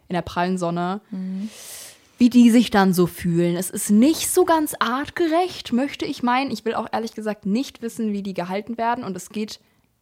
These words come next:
Speaker 1: auch generell nicht nur um Italien. Das passiert ja auch zum Beispiel in London. Und okay, da ist es vielleicht nicht ganz so warm, aber trotzdem,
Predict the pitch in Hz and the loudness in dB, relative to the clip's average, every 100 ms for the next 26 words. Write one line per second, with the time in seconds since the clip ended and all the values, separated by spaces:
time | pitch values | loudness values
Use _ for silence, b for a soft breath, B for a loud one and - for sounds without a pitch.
0 | - 190 - 202 220 190 180 175 190 - | -2 -2 0 -2 -2 0 -2 0 -2 -2
1 | 190 - 151 175 175 185 208 233 190 - | -6 -6 -8 -8 -2 0 2 0 -2 -6
2 | - - 175 170 - - 165 156 - - | -12 -8 -6 -6 -8 -8 -6 -6 -6 -8
3 | 165 165 196 247 254 180 - - 196 202 | -4 0 2 4 2 -2 -14 -10 -6 -6
4 | 185 - 175 175 170 180 180 175 175 160 | -8 -14 -10 -8 -6 -8 -6 -6 -4 -2
5 | 165 233 240 180 180 - 170 - - 214 | 0 0 -2 -4 -6 -6 -10 -8 -2 0
6 | 220 | -2